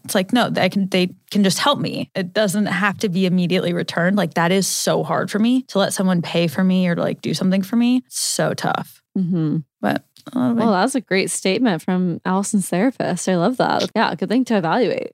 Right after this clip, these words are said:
Speaker 2: Like, flip it on its head.
Speaker 1: Mm-hmm. Yeah. How about you?
Speaker 2: Well, congrats on the car.
Speaker 1: <laughs>
Speaker 2: That's very exciting.
Speaker 1: Thanks. <laughs>
Speaker 2: I'm excited to hear more about your journey with being a one-car family
Speaker 1: Being a one-car
Speaker 2: and all
Speaker 1: family.
Speaker 2: that. Updates here. My parents are in town. They were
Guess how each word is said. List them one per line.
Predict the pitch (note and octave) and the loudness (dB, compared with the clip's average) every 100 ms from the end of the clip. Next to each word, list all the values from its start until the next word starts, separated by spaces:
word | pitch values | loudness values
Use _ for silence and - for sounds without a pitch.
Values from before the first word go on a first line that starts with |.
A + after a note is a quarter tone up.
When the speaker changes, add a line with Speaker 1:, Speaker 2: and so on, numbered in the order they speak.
| - | -6
Speaker 2:
Like, | G3 - | -6 -2
flip | G#3+ | 0
it | A#3 | 4
on | A3 | 2
its | G#3 | 2
head. | - G3 F#3+ | -2 -4 -4
Speaker 1:
Mm-hmm. | F#3+ F#3 G3 G#3+ - | -4 -4 -6 -8 -2
Yeah. | C4+ F#3+ | -2 0
How | G#3 | 0
about | A3+ | 0
you? | A#3+ G3 D#3+ _ - | 0 0 -2 _ -2
Speaker 2:
Well, | G#3 G#3 G3+ | 2 2 0
congrats | - G3+ F3 F3 | -2 -4 -2 -2
on | A#3+ | -4
the | E4+ | 0
car. | G3 - G3+ | 0 0 -4
Speaker 1:
<laughs> | - | -6
Speaker 2:
That's | F#3+ _ - | -8 _ -8
very | F3+ E3 | -4 -4
exciting. | G3 - - - B3 | -4 -2 0 2 2
Speaker 1:
Thanks. | A#3 - A#3+ | 0 -2 -4
<laughs> | _ - | _ -4
Speaker 2:
I'm | G3+ | -4
excited | G#3 - G#3+ A3+ | -2 0 0 2
to | |
hear | A#3+ A3 | 2 2
more | G3+ F#3+ | 2 2
about | F#3 F3+ F3 F3 - A3+ | 2 2 2 0 -2 -2
your | A#3 | 0
journey | G#3 F#3+ F#3+ F#3 | 0 -2 0 -2
with | G3+ - - | -2 -6 -4
being | G#3+ A#3+ | 0 2
a | |
one-car | G3+ A3 A#3+ A#3+ | 0 0 -2 -2
family | F#3 C#4 A#3+ | -2 0 2
Speaker 1:
Being | B3 | 2
a | |
one-car | A3 - G#3+ G3 | 0 -2 -4 -2
Speaker 2:
and | F3+ | -2
all | F#3 | -2
Speaker 1:
family. | G3 | 0
Speaker 2:
that. | A3+ A#3 - _ _ - | 0 0 -2 _ _ -4
Updates | G#3+ - F4+ G4+ - | -4 0 -2 -2 -2
here. | F#3+ E3+ G3 D4 - | 0 2 2 0 -2
My | G3+ | -2
parents | - F#3+ E3+ C4+ E4+ | 0 0 0 0 0
are | |
in | A4 A4 | 0 -2
town. | A3+ E3 - F#3+ C4 - - | -2 -2 -2 0 -2 -2 -10
They | F#3+ G3 F#3+ F#3+ G3+ A#3+ - - | -2 0 2 2 2 0 -2 -2
were | G#3 F#3+ F#3 F3+ | 0 2 4 2